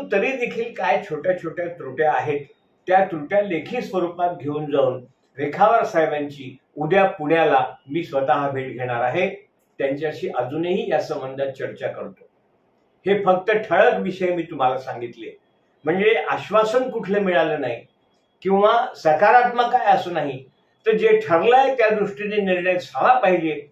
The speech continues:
अशा प्रकारची बैठक झाली असं माझं स्वतःचं मत आहे.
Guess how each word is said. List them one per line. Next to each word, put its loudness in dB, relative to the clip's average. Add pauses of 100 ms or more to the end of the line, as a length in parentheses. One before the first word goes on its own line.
(180)
अशा 0
प्रकारची -2
बैठक -4
झाली -4 (240)
असं -2
माझं 0
स्वतःचं -2
मत -6
आहे. -6